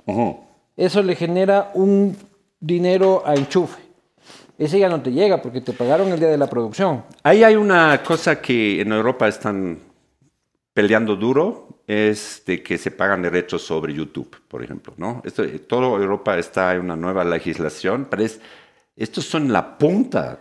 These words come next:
Speaker 1: de la
Speaker 2: Te, te,
Speaker 1: espada.
Speaker 2: te, estás de,
Speaker 1: Aquí
Speaker 2: estás de sindicalista, tú eres el Mesías Tatamuez, entonces ahora
Speaker 1: Yo soy.
Speaker 2: Claro.
Speaker 1: Yo, yo, <laughs> no, yo, yo, a mí, si algo me cabrea es la injusticia, carajo.
Speaker 2: Ya.
Speaker 1: La injusticia de a tanta gente que nos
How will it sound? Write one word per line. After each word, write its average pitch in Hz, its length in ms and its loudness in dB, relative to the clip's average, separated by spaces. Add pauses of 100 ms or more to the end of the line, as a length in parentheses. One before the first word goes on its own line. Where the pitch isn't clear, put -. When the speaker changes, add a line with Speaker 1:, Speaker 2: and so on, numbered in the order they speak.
Speaker 1:
de 92 140 0
la 98 160 4
Speaker 2:
Te, 98 60 -4
te, 101 40 -2
Speaker 1:
espada. 131 420 4
Speaker 2:
te, - 160 -12
estás 208 200 4
de, 247 60 0
Speaker 1:
Aquí 202 200 0
Speaker 2:
estás 202 240 0
de 262 80 0
sindicalista, 175 760 0
tú 226 100 2
eres 233 160 -2
el 190 120 0
Mesías 202 480 0
Tatamuez, 180 600 2
entonces 165 560 0
ahora 160 340 4
Speaker 1:
Yo 156 140 8
soy. 160 340 4 (160)
Speaker 2:
Claro. 180 540 2
Speaker 1:
Yo, 147 320 2
yo, 131 120 2 (260)
<laughs> - 280 0
no, 208 260 8
yo, 170 240 0
yo, 139 100 -8 (160)
a 131 80 2
mí, 202 280 2 (800)
si 175 120 2
algo 269 220 6
me 214 180 4
cabrea 147 540 8
es 151 220 6
la 151 120 8
injusticia, 147 920 0
carajo. 95 320 -2
Speaker 2:
Ya. 120 80 -2
Speaker 1:
La 117 100 4
injusticia 160 640 0
de 123 220 4
a 110 360 2
tanta 202 460 2
gente 147 420 0
que 107 120 0
nos 107 280 -4